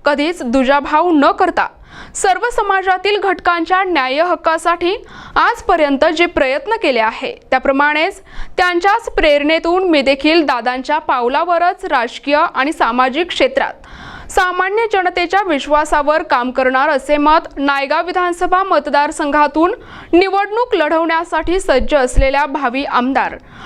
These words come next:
डॉक्टर मिनलताई पाटील खदगावकर यांनी आपल्या भावना व्यक्त करताना सांगितले आहे. जिल्हा परिषदेच्या माजी सदस्या डॉक्टर मिनलताई पाटील खदगावकर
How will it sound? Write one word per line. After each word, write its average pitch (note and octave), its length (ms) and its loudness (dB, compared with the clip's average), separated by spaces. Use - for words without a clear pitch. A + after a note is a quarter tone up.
डॉक्टर D#4+ 380 0
मिनलताई G4 640 0
पाटील E4 440 -2
खदगावकर C4+ 640 2
यांनी B3 540 -2
आपल्या C4 320 0
भावना E4 420 2
व्यक्त C4 460 0
करताना A3+ 440 0
सांगितले A3 480 0
आहे. C4 340 0
जिल्हा F#4+ 280 -2
परिषदेच्या F4+ 680 -8
माजी D4 320 -6
सदस्या D4+ 500 -8
डॉक्टर C#4+ 360 -10
मिनलताई D4 600 -6
पाटील C#4+ 420 -10
खदगावकर C4+ 640 -8